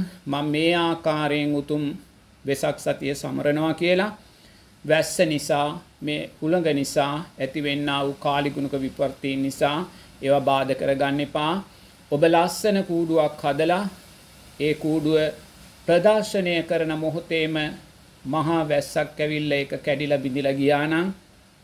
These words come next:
ඔබ දක්ෂ වෙන්න මේ සම්මා සම්බුද්ධ ශාසනය. පින්වතුනි, ඕනෑම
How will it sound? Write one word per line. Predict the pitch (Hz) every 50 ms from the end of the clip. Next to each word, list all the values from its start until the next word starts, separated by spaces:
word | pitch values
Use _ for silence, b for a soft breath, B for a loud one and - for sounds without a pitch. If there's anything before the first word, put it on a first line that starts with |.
| - - -
ඔබ | 135 131
දක්ෂ | 139 135 151 151 151 - - 151 139
වෙන්න | 139 143 139 139
මේ | 139 139 139 143 139
සම්මා | 131 - - 156 147 151 160 160 151 147 135 139
සම්බුද්ධ | 139 - 156 143 139 139 135 139 135 127 131
ශාසනය. | 131 - 147 127 127 135 131 - 151 143 151 160 165 180 185 185 - B B B B B B B B B B
පින්වතුනි, | - 170 156 151 151 156 151 151 147 151 143 143 143 147 - - - - _ _ _ _ _ _ _ _ _ _ _ -
ඕනෑම | 160 160 180 190 202 214 214 208 214 214 214